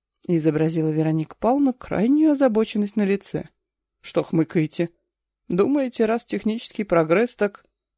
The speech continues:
«Надоело это слушать», оторвалась Марина от экрана на долю секунды.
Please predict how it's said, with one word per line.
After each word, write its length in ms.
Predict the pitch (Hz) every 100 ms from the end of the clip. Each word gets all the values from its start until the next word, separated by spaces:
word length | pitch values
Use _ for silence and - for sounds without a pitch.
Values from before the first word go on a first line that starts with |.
| _ _ _ _ _ _ _ _ _
«Надоело 640 | 190 214 208 208 240 330 254
это 300 | - 240 247
слушать», 600 | - 175 160 - - - _ _ _ _ _ _ _ _ _ _
оторвалась 540 | 170 165 160 156 156 175
Марина 380 | 165 165 160
от 120 | 151 170
экрана 380 | - 226 262
на 120 | 185 165
долю 220 | 190 202
секунды. 640 | - 220 - 151 151 185